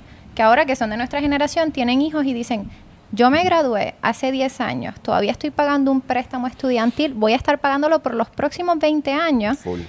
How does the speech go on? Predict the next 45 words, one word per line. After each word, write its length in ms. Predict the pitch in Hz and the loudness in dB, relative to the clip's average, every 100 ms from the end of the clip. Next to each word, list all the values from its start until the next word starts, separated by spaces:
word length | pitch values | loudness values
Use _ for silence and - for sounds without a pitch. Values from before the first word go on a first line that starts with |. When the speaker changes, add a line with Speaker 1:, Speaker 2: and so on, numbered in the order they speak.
| - | -10
Speaker 1:
y 200 | - 233 | -2 2
es 100 | 254 | 4
un 160 | 302 320 | 2 2
pagaré 460 | 330 330 339 359 330 | 2 4 4 4 4
de 340 | 269 254 247 | 4 2 0
seiscientos, 720 | - 214 - 294 269 220 175 - - - - | -2 -4 -2 0 0 -2 -8 -12 -18 -20 -14
de 160 | - 233 | -6 -2
setecientos 560 | 262 240 226 220 277 | -2 -2 -2 -4 -2
mensuales 460 | 294 277 294 302 330 | 0 0 2 2 0
porque 260 | - 233 214 | -4 -6 -6
fui 160 | - | -4
a 60 | 294 | -2
una 140 | 277 | -2
tremenda 380 | 233 226 226 233 | -2 -4 -2 0
universidad 460 | 233 226 240 262 294 - | 0 0 -2 -4 -4 -6
y 80 | 220 | -4
no 120 | 196 | 0
le 60 | 190 | 2
vamos 240 | 202 240 | 2 0
a 40 | 262 | -4
quitar 200 | 233 - | -6 -8
el 100 | 226 | -4
crédito 260 | 208 196 | -4 -4
que 100 | 226 214 | -4 -4
tienen 240 | 208 220 | -4 -4
las 120 | 202 | -6
superuniversidades". 760 | - 220 202 214 208 143 92 90 | -8 -6 -4 -4 -2 0 0 0
Speaker 2:
Claro. 60 | - - - - | -6 -18 -20 -8
Speaker 1:
Pero 420 | - 233 226 220 - - - - | -2 2 4 2 0 -8 -10 0
luego 300 | 240 220 208 | 2 2 0
tú 160 | 254 | -4
quieres 260 | 262 277 320 | 0 0 2
lo 100 | 302 | 0
mismo 240 | 302 311 | 0 0
para 240 | 294 277 277 | 0 0 -2
tu 160 | 285 | -2
hijo, 260 | 277 240 220 - | -2 -2 -4 -4
o 40 | |
sea, 140 | - 185 | -2 0
sabiendo 680 | 214 214 262 339 330 269 269 | 0 0 0 0 2 2 0
que 140 | - 208 | -6 -6
tu 120 | 202 | -4
hijo 240 | 247 294 277 | -6 -6 -4
cuando 300 | 214 196 190 | -4 -4 -6
tenga 380 | 196 226 285 | -4 -2 -2